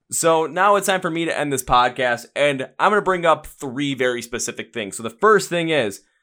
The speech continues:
when it comes to Enemy, yes, you guys heard that they've got new music, then you're gonna wanna listen to it, you're gonna wanna stream it, you're gonna wanna buy it, you're gonna wanna support them, buy some merch, follow them on all their social media sites, subscribe to them on YouTube, and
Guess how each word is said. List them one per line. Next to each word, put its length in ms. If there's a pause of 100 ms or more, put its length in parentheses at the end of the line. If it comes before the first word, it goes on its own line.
(200)
when 160
it 60
comes 320
to 140
Enemy, 400
yes, 500
you 120
guys 260
heard 320
that 160
they've 120
got 180
new 160
music, 500 (200)
then 280
you're 120
gonna 140
wanna 260
listen 440
to 200
it, 80
you're 120
gonna 120
wanna 160
stream 220
it, 60
you're 120
gonna 160
wanna 160
buy 120
it, 40
you're 80
gonna 80
wanna 120
support 340
them, 180
buy 200
some 160
merch, 320 (280)
follow 220
them 80
on 20
all 80
their 80
social 300
media 200
sites, 200
subscribe 180
to 60
them 100
on 60
YouTube, 260
and 260